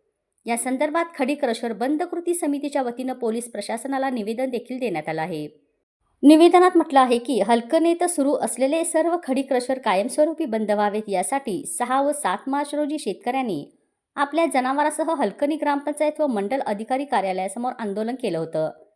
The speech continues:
त्यामुळे सात मार्च रोजी प्रांताधिकारी एकनाथ काळबांडे यांनी खडी क्रशरमुळे होणाऱ्या नुकसानग्रस्त भागाची स्थळ पाहणी केली होती. त्यानंतर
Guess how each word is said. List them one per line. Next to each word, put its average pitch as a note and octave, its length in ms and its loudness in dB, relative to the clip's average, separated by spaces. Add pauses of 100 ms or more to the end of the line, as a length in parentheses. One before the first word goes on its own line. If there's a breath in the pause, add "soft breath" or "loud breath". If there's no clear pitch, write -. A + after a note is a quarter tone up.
(500)
त्यामुळे E4 220 4
सात D#4+ 320 0
मार्च E4+ 260 0
रोजी D#4+ 340 -2 (100)
प्रांताधिकारी C4+ 760 -2
एकनाथ A#3 320 -4 (100)
काळबांडे A3+ 500 0
यांनी C#4+ 240 0 (120)
खडी A3 160 -4
क्रशरमुळे A#3 560 -4
होणाऱ्या A3+ 420 -4
नुकसानग्रस्त C#4 720 -6
भागाची G#3 520 -4
स्थळ C#4+ 320 -4
पाहणी A#3+ 340 -6
केली A3+ 220 -6
होती. D#3+ 320 -8 (840)
त्यानंतर E4+ 360 4